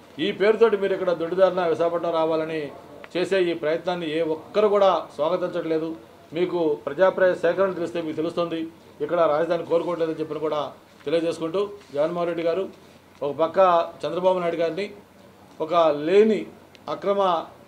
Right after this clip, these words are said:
దీంట్లో కేసులు అరెస్ట్ చేసి దాదాపు ముప్పై రెండు, ముప్పై మూడు రోజులుగా జ్యుడిషియల్ రిమాండ్లో ఉంచారు. మరి మీకు తెలుసు ఆ స్కిల్ డెవలప్‌మెంట్ అనేది మీరు ఎంత ఘనంగా గతంలో చెప్పారో బాగా జరుగుతుందని చెప్పని, మీ మంత్రులు ఏ విధంగా అసెంబ్లీలో చెప్పారో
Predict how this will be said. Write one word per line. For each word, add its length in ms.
దీంట్లో 360
కేసులు 380
అరెస్ట్ 260
చేసి 300
దాదాపు 340
ముప్పై 260
రెండు, 160
ముప్పై 240
మూడు 140
రోజులుగా 500
జ్యుడిషియల్ 320
రిమాండ్లో 360
ఉంచారు. 300
మరి 140
మీకు 200
తెలుసు 360
ఆ 320
స్కిల్ 200
డెవలప్‌మెంట్ 420
అనేది 380
మీరు 320
ఎంత 320
ఘనంగా 300
గతంలో 600
చెప్పారో 420
బాగా 220
జరుగుతుందని 440
చెప్పని, 260
మీ 100
మంత్రులు 440
ఏ 40
విధంగా 320
అసెంబ్లీలో 440
చెప్పారో 440